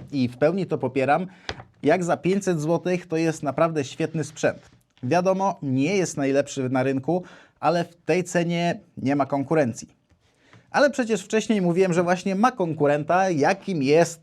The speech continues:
iLife W dziewięćdziesiąt, który jest równie, jeśli nie jeszcze bardziej popularny niż Laresar, a do tego sto złotych tańszy. I tutaj już się ludziom dziwię, dlaczego kupują tego iLife'a,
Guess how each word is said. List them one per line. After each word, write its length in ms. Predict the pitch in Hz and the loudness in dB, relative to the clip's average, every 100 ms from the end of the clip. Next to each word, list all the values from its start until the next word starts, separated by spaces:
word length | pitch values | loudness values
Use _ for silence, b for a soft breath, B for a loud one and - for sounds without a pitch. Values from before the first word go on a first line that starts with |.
| _ | _
iLife 380 | 139 190 214 175 | 0 2 2 2
W 200 | 127 180 | 0 0
dziewięćdziesiąt, 640 | 190 180 170 147 135 175 190 | 2 2 4 2 2 -2 -4
który 260 | - 170 | -2 0
jest 240 | 165 156 - | 2 0 0
równie, 340 | 190 185 190 | 0 0 -4
jeśli 440 | 147 147 175 175 160 | -2 -2 -2 -2 -2
nie 240 | 160 170 | -2 -2
jeszcze 300 | 165 165 156 | -4 -4 -2
bardziej 320 | 139 151 156 | 0 0 -4
popularny 580 | 151 127 143 143 151 143 | -8 -8 0 2 2 -2
niż 280 | 135 127 - | -4 -6 -4
Laresar, 600 | 127 151 131 120 147 165 B B B | 0 2 0 -2 -2 -4 B B B
a 120 | 156 | -2
do 100 | 202 | -2
tego 300 | 185 180 170 | -2 -2 -2
sto 240 | 160 - 160 | -2 -2 -2
złotych 380 | 139 139 147 - | 0 -2 -4 2
tańszy. 360 | 147 120 - - _ b b b b | 2 2 -6 -18 _ b b b b
I 120 | 143 | -8
tutaj 380 | 120 196 196 180 | -4 -2 0 0
już 200 | 170 165 | 0 -2
się 120 | - | -2
ludziom 340 | 156 160 151 135 | 0 2 0 0
dziwię, 300 | 151 156 165 | -2 -2 -2
dlaczego 440 | 147 127 160 147 | -2 -4 -4 -6
kupują 520 | - 170 151 175 160 | -6 -10 -2 -2 -2
tego 280 | 156 151 147 | -2 -4 -2
iLife'a, 640 | 151 151 156 160 156 170 | 0 2 2 0 -2 0